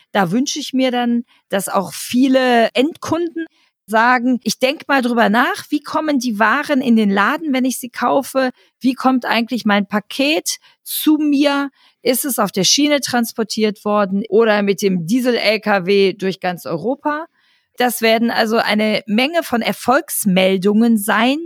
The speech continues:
die wir haben werden, um auch zu ermutigen und zu sagen, "Ja, es geht." Und natürlich auch Kooperationsprojekte mit vielen unserer großen Kunden,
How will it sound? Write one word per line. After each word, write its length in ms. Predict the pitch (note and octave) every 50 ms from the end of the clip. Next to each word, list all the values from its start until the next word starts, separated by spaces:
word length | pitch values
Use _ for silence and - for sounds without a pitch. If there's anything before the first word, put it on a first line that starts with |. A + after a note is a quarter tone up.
| E4+ -
die 220 | G3 F#3 A3+ A3+
wir 180 | A3 A#3+ A3+ G#3
haben 440 | G#3 G#3 A3 A#3 A3+ A#3+ C4 C4 - _
werden, 420 | - G3+ A3+ A#3+ B3+ B3+ A#3 C#4+ D#4+ G4 A#4+ _ _ _ _ _ _ _ _ _ _ _ _
um 440 | - - A#3 B3+ B3+ C4+ C4+ B3 - _ _ -
auch 380 | - A3 B3 D#4+ F4 D4 - - _ - -
zu 180 | - - C#4
ermutigen 800 | - A#3 A3+ A3 A#3 D#4 F4+ A4+ - - C4 F#3+ G3+ A3 A#3 B3+
und 160 | - B3 A3
zu 160 | - - A#3
sagen, 420 | G#3 F#3+ G#3+ G3 G3 A3+ B3 A3+ G#3+
"Ja, 300 | F#3 E3 G3+ A#3 B3+ F4 G#4 -
es 200 | - A#3 - -
geht." 480 | C#4 C4 A3+ - - - - - - _ _ _ _ _ _ _ _ _ _
Und 440 | - A#3+ C4+ D#4 F#4+ G#4 - - - _ _ _ -
natürlich 680 | - A3+ G#3 - _ - - D4 D4+ D#4+ E4+ D4+ - - - -
auch 400 | G#3+ A3+ B3+ C4+ C#4+ - - -
Kooperationsprojekte 1700 | - A3+ A3 A3 - G#3+ F#3+ F#3+ G3+ F#3+ - - A#3 B3 C4+ E4 - - - - - B3+ A3+ A3 B3 B3+ - - - - C4+ C4 B3+ B3 B3+ _ _ _ _ -
mit 180 | G#3+ G#3 -
vielen 600 | - - - - - D4 D#4 F4+ F#4 E4+ E4 D#4+ D4+
unserer 320 | C#4+ A#3+ G#3+ G3 G#3+ G3+
großen 720 | D#3+ D3+ - F3 G#3 B3+ D4+ E4+ E4 - - C#4+ C4+ A#3
Kunden, 680 | - - A3+ G#3+ A3 A3+ G3+ F#3+ F3+ F#3+ G#3+ B3 F4